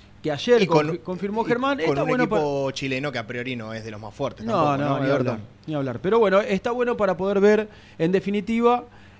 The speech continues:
Speaker 1: eh, este Independiente con, con algunas caras nuevas, con jugadores que la verdad que aquellos que, por ejemplo, no han visto, eh, la reserva tendrán la posibilidad de ver jugadores por primera vez.
Speaker 2: Hmm.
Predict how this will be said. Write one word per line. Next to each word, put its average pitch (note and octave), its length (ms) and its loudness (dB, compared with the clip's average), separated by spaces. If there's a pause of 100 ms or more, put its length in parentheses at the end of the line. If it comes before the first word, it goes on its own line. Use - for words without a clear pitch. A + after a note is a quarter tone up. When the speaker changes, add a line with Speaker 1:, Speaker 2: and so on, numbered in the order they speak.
(100)
Speaker 1:
eh, C#3+ 960 4
este A3+ 320 6
Independiente G3+ 840 0 (460)
con, F3 360 2
con F#3 140 -4
algunas B3+ 260 -4
caras B3+ 220 0
nuevas, A#3 560 2
con E3 160 -4
jugadores G3 340 2
que E3 80 -2
la D3+ 100 2
verdad F#3 280 0
que D3 80 -6
aquellos C#3+ 280 -10
que, B2+ 120 -10
por B2 280 -14
ejemplo, C3+ 220 -10
no D3 140 0
han D3 100 -2
visto, D3 380 -6 (280)
eh, C3 140 -6
la C#3 160 0
reserva E3+ 460 2
tendrán D3+ 320 -2
la C#3 100 -2
posibilidad C#3 380 -4
de D3+ 60 0
ver D#3+ 180 0
jugadores D3 400 -4
por C3+ 160 -6
primera D#3 320 0
vez. A#3+ 440 6
Speaker 2:
Hmm. A#2 200 -4